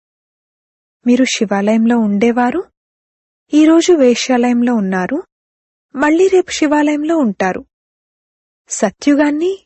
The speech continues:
శివాలయం అంటారు, త్రేతాను సెమీ శివాలయం అంటారు.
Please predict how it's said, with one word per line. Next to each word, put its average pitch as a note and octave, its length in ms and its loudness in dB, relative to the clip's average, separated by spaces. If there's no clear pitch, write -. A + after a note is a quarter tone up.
శివాలయం C4 680 0
అంటారు, G#3 540 -4
త్రేతాను B3 600 0
సెమీ B3 480 -2
శివాలయం G3+ 640 -4
అంటారు. G#3 460 -6